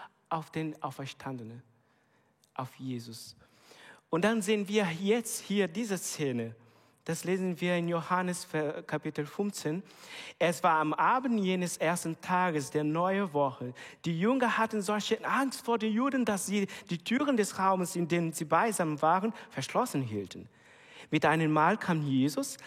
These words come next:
trat in ihre Mitte und grüßte sie mit den Worten, „Friede sei mit euch.“ Dann zeigt er, Jesus,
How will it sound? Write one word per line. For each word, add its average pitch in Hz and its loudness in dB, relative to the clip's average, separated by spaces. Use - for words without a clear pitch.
trat 180 2
in 165 2
ihre 170 2
Mitte 226 2
und 151 0
grüßte 180 -4
sie 160 0
mit 151 0
den 139 0
Worten, 131 0
„Friede 208 4
sei 160 2
mit 147 -8
euch.“ 131 -8
Dann 185 4
zeigt - 0
er, 147 4
Jesus, 147 -4